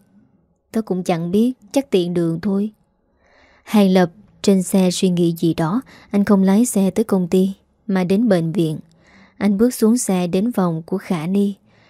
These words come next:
thấy cô ta đang nói chuyện với bố mẹ mình. Khi thấy sự xuất hiện của anh, bọn họ liền khựng lại mất mấy giây,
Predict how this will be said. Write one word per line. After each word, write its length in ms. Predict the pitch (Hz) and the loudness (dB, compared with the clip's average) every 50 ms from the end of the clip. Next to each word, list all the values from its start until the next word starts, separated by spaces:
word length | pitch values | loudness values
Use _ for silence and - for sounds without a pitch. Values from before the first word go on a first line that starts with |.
| _ _ _ | _ _ _
thấy 120 | - 247 | -2 -2
cô 160 | 247 - 226 | 0 0 0
ta 140 | 220 214 196 | 2 0 0
đang 200 | 185 196 190 185 | 0 0 -2 0
nói 160 | 185 202 226 | 0 0 -2
chuyện 340 | 226 - - 185 170 165 165 | -2 0 -2 -2 0 0 -2
với 100 | 170 196 | -4 -2
bố 200 | 185 190 202 214 | 0 2 2 4
mẹ 220 | 240 214 180 165 165 | 4 2 2 0 0
mình. 300 | 165 170 165 151 143 165 _ _ _ _ _ _ _ _ _ _ _ _ _ _ _ _ _ _ | 0 -2 -2 -2 -4 -10 _ _ _ _ _ _ _ _ _ _ _ _ _ _ _ _ _ _
Khi 140 | - - 240 | -2 -2 0
thấy 180 | - 254 269 302 | 2 2 2 2
sự 180 | - - 202 | 4 2 2
xuất 200 | 190 - 302 302 | 2 2 -4 0
hiện 260 | - 233 202 185 185 185 | 2 2 2 2 2 0
của 100 | 208 220 | 2 2
anh, 220 | 226 226 226 208 | 2 2 2 2
bọn 220 | 185 180 175 180 | 2 2 2 2
họ 200 | 190 185 175 175 | 0 2 2 2
liền 300 | 175 175 175 180 175 170 | 0 2 0 0 0 -2
khựng 240 | 165 - 190 180 170 | -2 -2 -2 -2 0
lại 240 | 170 170 165 165 165 | -2 -2 -2 -2 0
mất 220 | 170 190 208 208 | 0 -2 -2 0
mấy 220 | 202 190 185 202 220 214 | 0 0 2 0 2 2
giây, 220 | 202 185 196 | 2 0 0